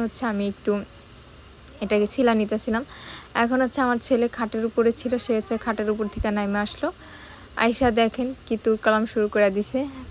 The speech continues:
তার মানে এইভাবেই তার কাণ্ড চলতে থাকে। তো যাই হোক, আহ, সে খুব দুষ্টুমি করে এখন,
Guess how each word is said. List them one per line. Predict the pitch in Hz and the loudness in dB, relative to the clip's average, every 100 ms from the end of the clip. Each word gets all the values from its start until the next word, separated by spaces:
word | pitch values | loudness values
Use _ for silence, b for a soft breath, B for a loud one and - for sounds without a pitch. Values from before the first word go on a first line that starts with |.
| - | -4
তার | 208 196 196 277 - - - | 0 2 0 -6 -20 -18 -8
মানে | 202 196 | -6 -4
এইভাবেই | - 208 214 214 220 226 254 247 | -2 2 4 4 2 2 2 2
তার | - 214 220 220 - - | 4 2 2 -6 -18 0
কাণ্ড | 226 202 208 | 2 4 2
চলতে | 220 208 208 | 2 2 0
থাকে। | 233 202 - 294 - B B B B B B B - | -2 -2 0 -2 -4 B B B B B B B 2
তো | 247 | 6
যাই | 233 254 269 | 8 6 6
হোক, | 320 359 | 2 0
আহ, | - - - - - - 214 214 - 247 | -8 -14 -20 -20 -16 -8 -6 -6 -8 -10
সে | - 247 | 2 2
খুব | 240 269 247 202 | 4 6 6 6
দুষ্টুমি | 233 - 240 220 214 | 2 2 0 2 4
করে | 202 | 4
এখন, | 202 202 - | 4 0 -4